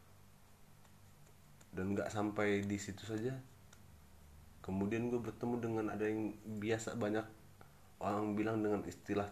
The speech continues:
topping, seperti penambahan cengkeh di tembakau yang akan kita konsumsi, penambahan menyan, ataupun pencampuran jenis tembakau lain, itu juga menentukan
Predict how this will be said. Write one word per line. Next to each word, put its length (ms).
topping, 560
seperti 560
penambahan 560
cengkeh 320
di 80
tembakau 480
yang 160
akan 160
kita 240
konsumsi, 720
penambahan 640
menyan, 640
ataupun 800
pencampuran 800
jenis 240
tembakau 480
lain, 560
itu 320
juga 240
menentukan 800